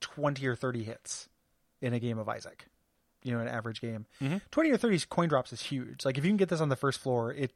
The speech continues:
Speaker 1: will make, you know, it will settle your money economy.
Speaker 2: Yeah, which is something I imagine we'll talk about a lot, is, like, money is great up to a point, and then
Speaker 1: Then becomes garbage, unless you're gonna fight Hush, which, like,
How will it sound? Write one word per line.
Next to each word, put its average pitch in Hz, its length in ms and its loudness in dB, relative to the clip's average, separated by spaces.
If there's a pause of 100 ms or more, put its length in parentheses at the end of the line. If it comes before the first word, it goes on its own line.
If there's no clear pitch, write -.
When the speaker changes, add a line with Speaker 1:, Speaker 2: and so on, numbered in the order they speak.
(120)
Speaker 1:
will 127 200 0
make, 120 260 -2 (180)
you 131 80 -4
know, 117 120 -2
it 127 140 -2
will 123 280 -2 (260)
settle 190 280 6
your 139 140 4
money 127 240 2
economy. 127 480 -8 (460)
Speaker 2:
Yeah, 147 220 6 (120)
which 160 240 4
is 185 120 2
something 185 280 0
I 139 80 4
imagine 127 300 2
we'll 120 100 -2
talk 110 200 -2
about 107 180 -2
a 101 40 -2
lot, 101 220 0
is, 95 100 -10
like, 87 120 -10 (540)
money 123 280 2
is 104 120 -4
great 190 340 2
up 127 140 -12
to 120 120 -4
a 107 40 -2
point, 151 380 -2
and 107 160 -8
then 92 420 -8 (480)
Speaker 1:
Then 147 80 2
becomes 131 260 0
garbage, 117 440 -4
unless 143 320 4
you're 139 80 -6
gonna 127 120 2
fight 120 220 -2
Hush, 117 300 -2
which, 120 160 -8
like, 117 240 -8